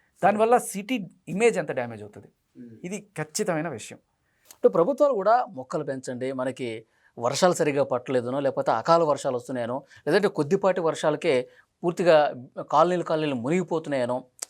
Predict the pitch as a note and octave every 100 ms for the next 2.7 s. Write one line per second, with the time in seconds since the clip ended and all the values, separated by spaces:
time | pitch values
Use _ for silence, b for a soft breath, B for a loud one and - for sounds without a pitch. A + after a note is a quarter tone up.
0 | - D3+ G#3+ C#4 - G#3 C#4+ D4 B3+ F#3+
1 | - C3 G#2 - _ F3+ F#3 D#3 D3 -
2 | F3 F3 F3+ A#3 A#3+ A3 C4